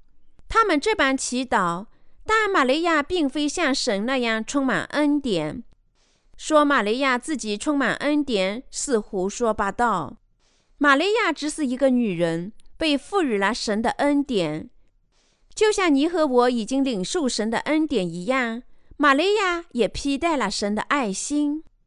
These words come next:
是因为神以玛利亚的身体作为器皿，她才得福。是因为玛利亚因信领受了神的恩典，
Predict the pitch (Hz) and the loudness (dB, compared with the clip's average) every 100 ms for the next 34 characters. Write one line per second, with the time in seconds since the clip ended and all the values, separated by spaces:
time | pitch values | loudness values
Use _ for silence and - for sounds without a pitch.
0 | _ _ _ _ - - 359 311 339 370 | _ _ _ _ -14 -4 0 2 2 0
1 | 339 - 240 277 294 269 220 226 330 254 | -2 0 0 2 2 2 2 0 0 0
2 | 208 - 320 320 - 233 190 196 - 302 | -2 -2 -2 -2 -4 -6 -6 -6 -2 -2
3 | 226 - - 359 254 202 185 202 - - | -2 -6 -4 0 0 0 -4 -8 -14 -14
4 | - 339 277 285 294 208 - 202 190 339 | -6 -2 -2 -2 -4 -4 0 0 0 -4
5 | - 185 160 - - - - - - - | -6 -8 -8 -8 -16 -20 -20 -20 -20 -10
6 | - 381 392 415 440 277 214 277 320 302 | -2 0 0 0 2 2 2 0 0 0
7 | 262 - - 330 330 330 392 311 254 185 | 0 -4 -6 -2 0 0 0 0 0 -4
8 | 240 302 226 - 220 233 - 311 330 339 | -4 -2 -2 -2 -2 -2 0 0 0 0
9 | 240 170 175 | 0 0 -4